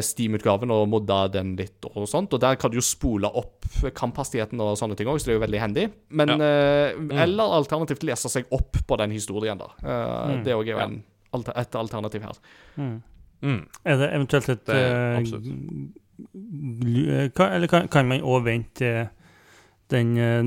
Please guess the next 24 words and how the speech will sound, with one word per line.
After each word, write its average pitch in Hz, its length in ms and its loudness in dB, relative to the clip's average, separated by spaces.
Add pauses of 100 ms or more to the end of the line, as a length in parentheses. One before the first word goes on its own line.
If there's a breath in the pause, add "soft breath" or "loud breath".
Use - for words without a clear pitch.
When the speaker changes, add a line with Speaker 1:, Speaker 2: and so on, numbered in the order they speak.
(160)
Speaker 3:
den 123 180 2
nye 120 120 2
som 110 140 -6
kommer 120 240 0
nå, 143 120 0
Rebirth, 139 400 0
eller 165 180 -2
er 143 180 0
det 123 340 0 (1300 loud breath)
Speaker 2:
Der 113 380 0
har 107 500 0
de, 117 160 2 (380)
altså, 120 300 0 (180)
da 127 180 2
vil 143 140 0
jeg 127 60 4
i - 20 2
hvert 120 100 0
fall 120 140 -2
si - 100 -6
at 113 120 -2
du 107 100 -10
skal 120 800 -2
gjerne 95 260 -2